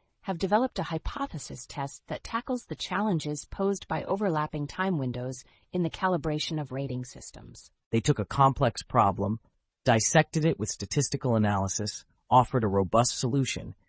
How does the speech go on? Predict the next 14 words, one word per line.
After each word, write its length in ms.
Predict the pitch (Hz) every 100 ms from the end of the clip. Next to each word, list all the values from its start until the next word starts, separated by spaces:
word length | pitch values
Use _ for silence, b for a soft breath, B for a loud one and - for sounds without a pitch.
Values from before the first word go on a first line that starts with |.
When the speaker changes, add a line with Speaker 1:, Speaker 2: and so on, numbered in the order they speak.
| _ -
Speaker 2:
and 120 | 120
in 140 | 117
doing 320 | 107 170 147
so 380 | 113 - 64 60 -
have 180 | 110 -
contributed 580 | 113 - 131 123 107
significantly 920 | - 107 107 143 123 - 76 69 - -
to 100 | -
the 100 | 101
field 440 | - 139 135 120
of 140 | 95 -
credit 320 | - 104 90
risk 260 | 90 - -
assessment. 580 | - - - - -